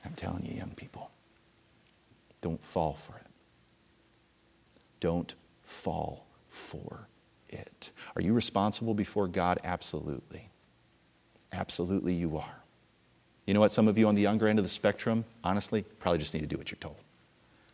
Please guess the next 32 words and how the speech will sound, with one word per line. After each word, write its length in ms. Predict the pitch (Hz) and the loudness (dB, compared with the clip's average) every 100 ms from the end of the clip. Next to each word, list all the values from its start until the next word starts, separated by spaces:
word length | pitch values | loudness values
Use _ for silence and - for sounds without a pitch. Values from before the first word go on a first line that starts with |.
| _ _ _ _ _ _ _ | _ _ _ _ _ _ _
There's 140 | 95 92 | 0 4
gonna 160 | 98 | 2
come 160 | - 101 | 4 0
a 60 | |
po-, 380 | - - - 117 - | 0 -8 -6 -8 -8
time 320 | - 110 110 | -4 0 0
in 60 | 90 | 0
your 100 | - | -2
spiritual 540 | - - 107 104 - | -2 2 0 0 -2
journey 440 | 76 87 90 90 95 | -2 0 2 2 2
where, 140 | 82 | 0
yes, 340 | 80 87 82 85 | 2 2 2 0
you 60 | |
need 100 | 82 | 0
to 60 | 76 | -2
seek 240 | - 80 | 0 0
the 100 | 80 | 0
Lord, 180 | 80 73 | 0 0
but 100 | 76 | -4
if 120 | 76 | -2
you 80 | 90 | -2
do 220 | 85 92 | 2 2
that 240 | 87 87 - | 2 0 -2
in 120 | - | -10
pride, 460 | - - - - - - - _ - - - _ _ _ _ - | -6 -6 -6 -12 -18 -20 -20 _ -20 -20 -20 _ _ _ _ -6
it's 140 | 95 | 2
all 120 | 95 | 4
over, 180 | 85 82 | 4 2
man. 280 | 73 76 76 - - _ - - _ _ _ _ _ _ _ _ | -2 -4 -6 -10 -20 _ -20 -20 _ _ _ _ _ _ _ _
It's 120 | - | -2
all 140 | 82 73 | 0 0
over. 180 | - | -4